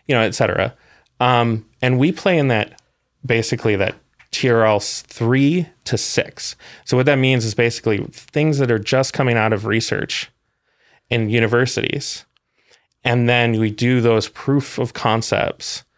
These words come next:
and we do the integration of maybe multiple t-, ideas, uh, within that lower T R L scale,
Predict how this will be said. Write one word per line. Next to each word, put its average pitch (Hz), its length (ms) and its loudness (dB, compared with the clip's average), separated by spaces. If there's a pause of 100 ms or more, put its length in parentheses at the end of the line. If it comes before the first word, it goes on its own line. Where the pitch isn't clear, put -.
(440)
and 107 520 0 (120)
we 110 340 0
do 110 240 0
the 104 140 0
integration 104 1080 0 (140)
of 104 200 -2
maybe 104 280 -2
multiple 104 720 -2
t-, - 80 -10 (100)
ideas, 104 640 -2 (120)
uh, 104 380 -2
within 107 320 -2
that 101 200 -4 (220)
lower 104 280 0
T - 160 -4
R 104 100 0
L 107 140 -2
scale, - 400 -6